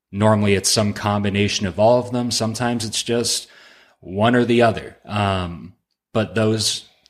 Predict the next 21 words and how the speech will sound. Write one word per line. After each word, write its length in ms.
kind 440
of 100
seem 540
to 120
be 200
the 160
trends, 840
um, 640
of 140
the 80
things 400
that, 340
that 100
make 220
me 100
feel, 580
uh, 440
down, 540
if 220
you 100
will. 480